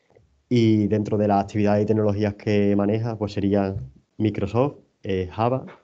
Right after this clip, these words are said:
dentro del diseño gráfico Photoshop,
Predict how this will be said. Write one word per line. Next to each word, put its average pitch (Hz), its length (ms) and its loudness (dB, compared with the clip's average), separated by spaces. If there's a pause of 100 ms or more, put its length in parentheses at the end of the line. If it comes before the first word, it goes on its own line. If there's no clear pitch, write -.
(360)
dentro 104 280 0
del 104 80 2
diseño 101 280 0
gráfico 101 560 0
Photoshop, 113 600 -2